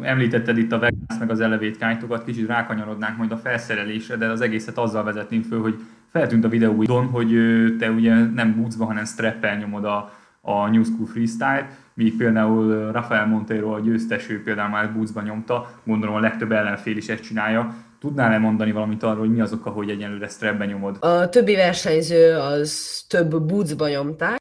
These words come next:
Speaker 2: ö, de volt egy-két versenyző, aki strapbe ment, mint én. Ezt még, ö,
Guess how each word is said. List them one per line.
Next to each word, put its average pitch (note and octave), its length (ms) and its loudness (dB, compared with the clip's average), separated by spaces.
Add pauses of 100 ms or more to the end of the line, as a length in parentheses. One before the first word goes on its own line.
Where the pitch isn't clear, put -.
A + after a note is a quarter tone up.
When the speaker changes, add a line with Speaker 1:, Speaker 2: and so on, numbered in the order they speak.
(140)
Speaker 2:
ö, D3+ 100 0 (540)
de F#3+ 120 4
volt G3 260 6
egy-két D#3+ 280 0
versenyző, D3+ 540 0
aki C3+ 200 -4
strapbe C#3+ 480 -2
ment, C3+ 340 -4
mint C3+ 260 -4
én. D3 320 0
Ezt - 280 -4
még, D#3 260 2
ö, D3 540 4